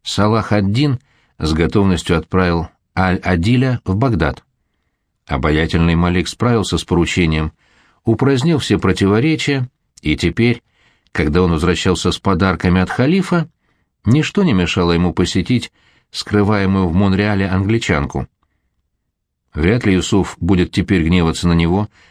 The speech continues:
за подобное своевольство, особенно учитывая, что он не только справился со своей миссией к халифу,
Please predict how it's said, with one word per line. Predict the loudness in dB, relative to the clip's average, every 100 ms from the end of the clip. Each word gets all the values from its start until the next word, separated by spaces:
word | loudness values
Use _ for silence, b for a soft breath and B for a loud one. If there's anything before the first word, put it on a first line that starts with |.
| b
за | -2 0
подобное | 0 2 2 2 0
своевольство, | 2 2 2 -2 -2 -6 -6 _ _ _ _ -6
особенно | -4 0 2 2 2
учитывая, | 0 -2 2 0 0 b b b b b
что | -4 0
он | 2
не | 2
только | 0 0 0 -4
справился | 0 0 2 0 -2
со | -4 -2
своей | 2 2
миссией | 2 0 0 -2
к |
халифу, | 0 0 0 0 -4 -8